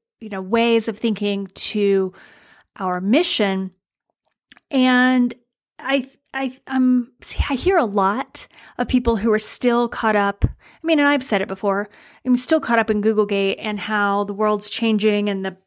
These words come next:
you know, uh, financial or, uh, outlook is, is glib, especially with cookies going away. But you've, we've gotta, we gotta stop focusing on that and start focusing on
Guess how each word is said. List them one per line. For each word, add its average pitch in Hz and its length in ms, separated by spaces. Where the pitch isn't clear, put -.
you 233 100
know, 202 160
uh, 170 440
financial 233 520
or, 180 380
uh, 208 460
outlook 226 600
is, 208 260
is 202 180
glib, 220 500
especially 233 360
with 226 140
cookies 220 320
going 220 240
away. 214 280
But 262 160
you've, 269 160
we've 262 160
gotta, 320 480
we 262 80
gotta 294 180
stop - 580
focusing 240 400
on 214 160
that 302 300
and 247 380
start - 340
focusing 226 460
on 202 340